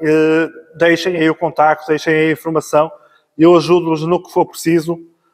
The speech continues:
seja para este modelo ou para outro qualquer, estou cá para vos ajudar e, portanto, disponham, estejam à vontade.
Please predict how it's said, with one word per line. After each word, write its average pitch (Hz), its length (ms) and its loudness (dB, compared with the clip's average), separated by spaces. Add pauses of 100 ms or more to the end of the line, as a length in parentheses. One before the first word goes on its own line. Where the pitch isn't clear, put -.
(360)
seja 175 440 2
para 175 180 2
este 170 220 2
modelo 170 200 2
ou 165 80 2
para 170 80 0
outro 160 180 0
qualquer, 170 580 0 (920)
estou 170 240 0
cá 175 160 0
para 170 180 -2
vos 147 140 -4
ajudar 143 560 -2
e, 143 60 -10
portanto, 131 460 -8 (920)
disponham, 139 560 -2
estejam 143 400 0
à 131 60 4
vontade. 117 420 -6